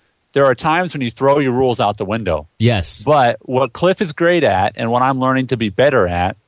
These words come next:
Speaker 1: is if you have a system and you can justify it and you can use it to respond quickly. Someone in the chat wrote about, you know, "Hey, I just set up the, the, you know, they can, they, they know they're gonna get an answer from me within twenty-four hours." That's their expectation.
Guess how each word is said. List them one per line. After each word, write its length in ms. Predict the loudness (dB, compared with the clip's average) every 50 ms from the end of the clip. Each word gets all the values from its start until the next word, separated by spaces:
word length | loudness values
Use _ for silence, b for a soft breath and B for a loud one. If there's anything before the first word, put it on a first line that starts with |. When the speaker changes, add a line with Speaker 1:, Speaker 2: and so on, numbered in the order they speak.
| _ _ _ _ _ _ _ _ _ _ _ -4
Speaker 1:
is 300 | 0 0 2 2 0 -2 -4
if 200 | -4 -4 -4 -4
you 120 | -4 -4 -2
have 180 | 0 0 -2
a 60 | -2 -4
system 640 | -6 -2 0 0 0 0 0 -2 -2 -2 -4 -6 -10 b b b b b b
and 160 | b -2 0
you 100 | 0 -2
can 200 | 0 -2 -4 -4
justify 680 | -2 0 0 0 0 0 -2 -4 -4 -4 -2 -2 -2 0
it 180 | 0 0 -2 -2
and 160 | -4 -6 -4 -2
you 120 | -2 -2
can 160 | 0 0 -2
use 320 | 0 0 2 2 2 2 0
it 140 | -2 -2
to 120 | 0 0 2
respond 640 | 2 0 0 -2 -2 0 0 2 2 0 -2 -4 -6
quickly. 460 | -4 -2 -2 -2 0 0 0 0 0
Someone 260 | 0 -2 0 0 0
in 80 | 0 0
the 80 | -2
chat 300 | -2 0 0 0 0 2
wrote 140 | 0 0 0
about, 280 | 2 2 2 0 0 b b b b b b b b
you 60 | -2
know, 60 | -2 0
"Hey, 140 | 2 2
I 120 | 2 2 0
just 160 | 0 -2 -2
set 120 | -2 0 0
up 120 | 0 0
the, 220 | 0 -2 -2 -2 -4
the, 220 | -4 -6 -6 -6 -8 _ -12
you 80 | -8
know, 140 | -4 -4 -4 -2
they 160 | -2 -2 -2
can, 240 | -2 -2 -6 -6 -6 -8
they, 260 | -4 -2 0 0 0
they 160 | 0 -2 0 2
know 140 | 2 2
they're 140 | 2 2 2
gonna 140 | 0 0 0
get 100 | 0 -2
an 80 | -2 -2
answer 280 | -2 -2 -2 -4 -6
from 140 | -6 -4 -4
me 80 | -4 -2
within 240 | -4 -2 -4 -6
twenty-four 460 | -6 -4 -2 -2 -2 -2 0 0 2 2
hours." 420 | 2 2 0 -2 -4 -8 -10 -4
That's 220 | -2 -2 -2 0 0
their 120 | 0 0
expectation. 640 | 0 -2 -4 -6 -8 -4 -2 -2 -2 -2 -4 -8 -12